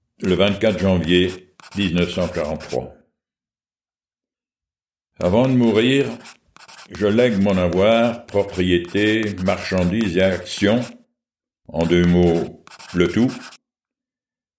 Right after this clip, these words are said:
à la masse des employés, parents et amis suivants. Jean Matisse, mon cousin,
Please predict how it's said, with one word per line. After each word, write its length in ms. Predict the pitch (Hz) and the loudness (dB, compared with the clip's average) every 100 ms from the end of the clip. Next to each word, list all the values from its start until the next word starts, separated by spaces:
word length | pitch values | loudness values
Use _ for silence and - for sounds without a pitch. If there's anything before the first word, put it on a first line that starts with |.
| _ _ _ _ | _ _ _ _
à 140 | 87 | 2
la 120 | 113 | 2
masse 400 | 117 135 - - | 2 0 -2 -2
des 220 | 98 98 | 0 2
employés, 580 | 101 90 92 87 87 113 - - - - - - | 2 2 2 2 2 0 -4 -16 -16 -18 -18 -2
parents 460 | 190 117 87 104 110 - - - - - - _ - - | 0 2 2 0 -4 -14 -18 -20 -20 -20 -20 _ -20 -6
et 120 | 98 90 | 0 2
amis 180 | 85 | 2
suivants. 640 | 80 92 80 69 64 - _ _ _ _ _ _ _ _ _ _ _ _ _ _ _ | 0 -2 -2 -2 -6 -14 _ _ _ _ _ _ _ _ _ _ _ _ _ _ _
Jean 220 | - 101 | -2 2
Matisse, 680 | 95 87 107 123 - - - _ - - - - - | 4 2 0 -2 -4 -12 -16 _ -20 -20 -20 -18 -10
mon 120 | 80 | -10
cousin, 360 | - 76 95 | -6 -2 0